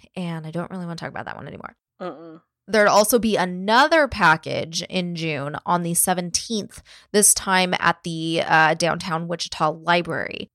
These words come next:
Speaker 1: And this was actually found in the, like, the book return deposit box. And when it was found, of course, you know, they called nine one one to be like, "Hey, look, you know,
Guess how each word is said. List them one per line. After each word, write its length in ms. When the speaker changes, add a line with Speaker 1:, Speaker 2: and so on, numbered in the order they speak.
Speaker 1:
And 80
this 120
was 80
actually 340
found 300
in 180
the, 480
like, 160
the 60
book 320
return 680
deposit 480
box. 720
And 240
when 80
it 60
was 180
found, 180
of 80
course, 380
you 60
know, 240
they 80
called 240
nine 200
one 180
one 400
to 60
be 80
like, 180
"Hey, 260
look, 120
you 100
know, 180